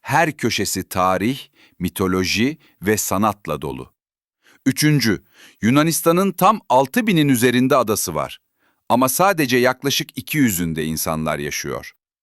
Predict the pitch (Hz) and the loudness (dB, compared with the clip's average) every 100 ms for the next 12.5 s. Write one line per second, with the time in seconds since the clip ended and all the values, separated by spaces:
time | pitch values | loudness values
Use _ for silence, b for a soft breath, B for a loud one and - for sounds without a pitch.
0 | _ _ _ _ - 117 120 117 120 95 | _ _ _ _ 2 2 2 2 0 -2
1 | 80 - _ b b b - 113 139 151 | -6 -8 _ b b b -2 2 2 2
2 | - 151 156 175 - 143 135 147 135 131 | 0 0 2 0 2 0 0 0 2 2
3 | 127 123 131 92 120 117 80 80 - - | 2 2 0 0 0 0 -2 -8 -10 -12
4 | - - _ _ - 156 185 135 120 117 | -18 -20 _ _ -4 2 2 2 0 0
5 | 117 - 156 190 - - 160 123 110 117 | -4 -2 0 2 2 2 2 2 0 0
6 | 135 - - 110 110 b - 104 139 117 | 0 0 -2 -2 -4 b -4 0 2 2
7 | 143 127 107 107 110 - 113 113 117 98 | 0 2 2 0 -2 -2 2 2 2 -2
8 | 92 - 78 78 78 71 65 _ _ _ | -10 -8 -6 -8 -8 -10 -12 _ _ _
9 | _ _ _ _ 92 113 - - - b | _ _ _ _ -2 -2 -2 -10 -14 b
10 | b b - 147 131 104 117 - 143 165 | b b -2 0 2 0 0 0 2 2
11 | 104 92 98 98 95 123 80 90 104 107 | 2 2 2 0 0 -2 0 0 0 0
12 | 95 78 78 85 - | -2 -4 -4 -6 -8